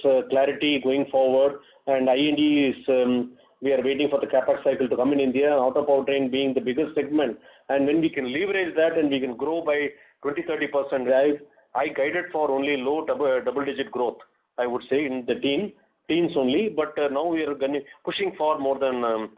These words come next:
twenty percent growth on the auto powertrain, which is quite, uh, good for us. And we have, uh, a lot of, um, uh, I would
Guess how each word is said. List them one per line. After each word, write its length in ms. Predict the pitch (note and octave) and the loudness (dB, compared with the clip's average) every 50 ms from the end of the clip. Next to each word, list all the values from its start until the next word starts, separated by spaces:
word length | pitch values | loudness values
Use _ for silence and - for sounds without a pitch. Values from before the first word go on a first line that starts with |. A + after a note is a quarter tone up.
| _ _ _ _ _ | _ _ _ _ _
twenty 200 | - D3 C#3+ D3+ | -6 -4 -4 -2
percent 320 | C#3+ D3 C#3 C#3 C#3+ C3+ A#2+ | -2 -4 -4 -4 -4 -4 -2
growth 240 | B2+ C#3 D3+ D3+ - | -2 -2 -2 -2 -4
on 160 | C3+ B2+ C3 | -4 -2 0
the 200 | F3+ A#3+ B3 G#3+ | 0 2 4 4
auto 280 | D#3+ C#3 C3+ D3 C#3+ | 4 4 2 2 2
powertrain, 460 | - C3+ C3+ C3 - - D3+ G3 A3 G3 | 2 2 2 2 2 0 0 0 0 0
which 140 | E3+ - | -2 -2
is 120 | G#3 F#3+ - - | -2 -2 -2 -2
quite, 240 | - F#3 F3+ E3+ - | 0 0 0 2 2
uh, 200 | F3+ D#3+ D#3 D3+ - - - - _ _ - | 2 2 4 2 0 -2 -8 -20 _ _ -4
good 200 | C#3+ D3+ E3 E3 - | -2 -2 -2 0 2
for 200 | D#3 D3 C#3+ D3 | 2 4 4 4
us. 160 | D#3+ G3 - - | 4 2 2 2
And 160 | E3+ D#3 D3+ C#3+ | 2 2 2 2
we 100 | C#3+ C#3 | 2 0
have, 360 | B2+ C#3 D3+ E3 F3 E3+ D#3+ - _ _ - - _ _ _ _ | 0 2 0 2 0 -2 -4 -10 _ _ -20 -20 _ _ _ _
uh, 480 | D3+ C#3+ C3+ C3+ C3 C3 C3 B2+ B2+ B2 | 0 2 2 2 2 2 2 2 0 -2
a 300 | C3 E3 E3+ E3+ E3 C#3 | -4 -8 -8 -8 -4 -2
lot 180 | C#3+ D3+ D#3+ | 0 0 0
of, 220 | E3+ D#3+ - - - | 0 -2 -4 -2 0
um, 420 | D3 C#3+ C3+ B2+ B2+ B2+ B2 - - _ _ _ _ _ - | 0 2 2 0 -2 -6 -10 -12 -18 _ _ _ _ _ 0
uh, 520 | D3+ C#3 C3+ C3 C3 B2+ B2 B2 B2 C#3 - - - _ _ _ - - - | 2 4 6 6 6 6 6 4 4 2 2 -2 -8 _ _ _ -18 -8 -2
I 140 | D3+ D3 D3 | 0 2 4
would 160 | D3 D3 C#3+ | 4 4 2